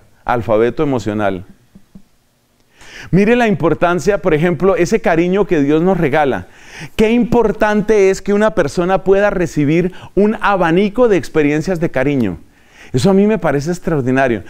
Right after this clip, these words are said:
Piense usted, por ejemplo, en un hombre casado. Ese, el, el hombre típico que uno conoce con, tiene muy pocas experiencias emocionales, por lo menos que sepa mencionar. ¿Cómo se siente?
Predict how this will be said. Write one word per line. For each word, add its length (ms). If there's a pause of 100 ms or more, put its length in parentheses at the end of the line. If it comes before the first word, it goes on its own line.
(200)
Piense 260
usted, 200
por 140
ejemplo, 240
en 80
un 100
hombre 260
casado. 480 (1600)
Ese, 260 (180)
el, 160
el 180
hombre 300
típico 460
que 80
uno 160
conoce 480
con, 460
tiene 320
muy 240
pocas 360
experiencias 880
emocionales, 800
por 140
lo 80
menos 240
que 100
sepa 560 (120)
mencionar. 640 (560)
¿Cómo 260
se 120
siente? 540